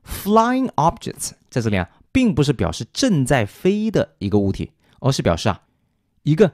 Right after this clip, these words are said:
能飞的物体。这里的 flying objects 就相当于说 objects that can fly。再举个例子啊，比如说你在学数学的时候，遇到了一个特别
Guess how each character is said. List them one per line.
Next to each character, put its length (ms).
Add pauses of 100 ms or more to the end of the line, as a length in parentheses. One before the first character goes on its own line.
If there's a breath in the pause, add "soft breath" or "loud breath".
(140)
能 320
飞 460
的 120
物 180
体。 200 (720)
这 120
里 100
的 260
flying 540
objects 480 (120)
就 120
相 180
当 120
于 40
说 180 (280)
objects 480 (200)
that 280
can 180
fly。 600 (680)
再 120
举 120
个 80
例 120
子 80
啊， 120 (200 soft breath)
比 80
如 80
说 140
你 60
在 100
学 120
数 220
学 120
的 100
时 120
候， 160 (140 soft breath)
遇 100
到 120
了 80
一 80
个 60
特 640
别 240